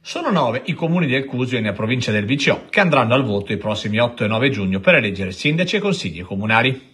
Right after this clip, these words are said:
Nessuna sorpresa, nessuna lista civetta. Domani il classico sorteggio per l'ordine sulle schede, dopo il via libera delle commissioni elettorali.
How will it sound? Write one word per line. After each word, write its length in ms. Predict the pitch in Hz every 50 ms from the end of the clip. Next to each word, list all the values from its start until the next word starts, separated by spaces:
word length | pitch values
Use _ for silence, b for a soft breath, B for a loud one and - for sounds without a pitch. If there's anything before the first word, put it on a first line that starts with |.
| _ _ -
Nessuna 340 | 196 196 196 - 127 107 104
sorpresa, 520 | 101 - 131 123 - 110 107 107 104 107
nessuna 420 | 101 101 95 - - - 175 190 208
lista 300 | 185 123 101 - - 117
civetta. 480 | - - 151 127 101 95 - - - -
Domani 360 | 175 165 143 113 101 98 95
il 40 | 92
classico 400 | - 143 123 113 - 117 104 110
sorteggio 480 | - 160 147 - - 226 226 196 247
per 180 | - - 240 220
l'ordine 400 | 202 143 120 104 101 120 123 131
sulle 280 | 123 - 107 98 104 113
schede, 480 | - - 117 98 92 92 110 - - -
dopo 300 | 117 104 101 - 110 95
il 120 | 90 95
via 120 | 107 156 170
libera 300 | - 90 85 90 90 92
delle 240 | 98 95 90 90 -
commissioni 540 | - 220 202 143 104 - - - 82 82
elettorali. 520 | 82 85 87 - - 107 104 104 113 120